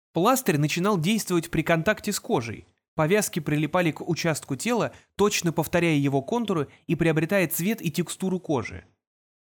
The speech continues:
Пальцы Артемиса нависли над карманом, но прикасаться к повязке пока не стоило, она просто приклеилась бы к его коже. Вместо этого он достал из другого кармана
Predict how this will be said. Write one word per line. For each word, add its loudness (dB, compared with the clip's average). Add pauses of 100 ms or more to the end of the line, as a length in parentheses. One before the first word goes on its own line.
Пальцы 2
Артемиса 2
нависли 2
над -2
карманом, -2 (340)
но 0
прикасаться 0
к -8
повязке 0
пока 0
не 0
стоило, -2 (300)
она 2
просто 0
приклеилась 2
бы 0
к -6
его 2
коже. -4 (480)
Вместо 0
этого 0
он 2
достал 2
из 0
другого 0
кармана 2